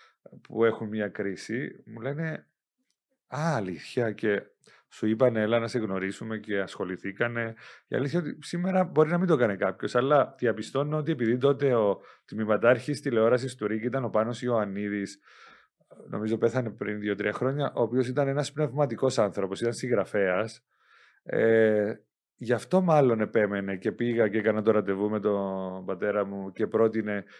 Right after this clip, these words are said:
όταν θα ήμουν Δευτέρα Λυκείου την επόμενη χρονιά, να πάω εβδομάδα εργασίας στο Ρίκ.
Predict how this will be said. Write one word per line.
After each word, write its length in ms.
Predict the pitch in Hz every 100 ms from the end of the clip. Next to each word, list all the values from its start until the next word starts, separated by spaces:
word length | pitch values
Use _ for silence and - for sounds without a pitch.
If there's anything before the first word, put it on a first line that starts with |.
| _ _ _ -
όταν 220 | 113 117
θα 120 | -
ήμουν 260 | 110 120 113
Δευτέρα 420 | 104 - 139 131
Λυκείου 280 | 107 95 107
την 120 | 98
επόμενη 320 | 98 107 104
χρονιά, 340 | - 110 101 98
να 120 | 95
πάω 180 | 110 104
εβδομάδα 400 | 95 98 98 98
εργασίας 460 | 98 95 107 92
στο 160 | - 92
Ρίκ. 240 | 92 127